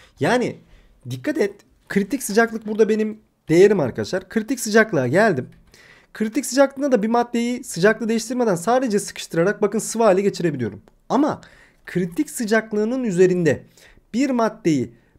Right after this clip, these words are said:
ben sadece sıkıştırarak bakın hiçbir değerde sıvı hale geçiremiyorum arkadaşlar. En son değer buymuş.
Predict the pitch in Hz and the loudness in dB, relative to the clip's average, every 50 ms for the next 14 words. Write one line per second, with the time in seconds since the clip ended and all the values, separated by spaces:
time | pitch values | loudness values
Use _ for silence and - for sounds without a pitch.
0 | _ - 175 226 247 247 - 269 294 302 302 294 254 247 233 - - - - - | _ -2 0 0 -2 -2 -2 0 0 0 0 0 -2 -2 -4 -4 -8 -14 -14 -16
1 | - - 202 185 165 135 135 151 - - 139 - 170 165 170 151 156 175 - - | -12 -6 -2 0 0 0 0 -2 -6 -10 -6 -6 -4 -4 -4 -6 -8 -8 -10 -18
2 | _ - - 254 247 247 - - 247 294 294 262 254 247 233 226 214 233 214 - | _ -8 -6 -6 -6 -6 -6 -4 -4 -4 -2 0 2 2 2 2 0 -2 -4 -4
3 | - 233 226 214 202 208 196 190 180 - 185 175 156 135 123 120 120 - - 120 | -2 2 2 4 4 4 2 0 -2 -2 -2 -2 -2 -2 -2 -2 -2 -4 -4 -6
4 | 123 165 180 214 233 214 - 214 196 190 190 190 180 160 156 123 104 - | -6 -2 -2 -2 -2 -2 -2 -2 0 2 2 2 2 0 -2 -4 -6 -8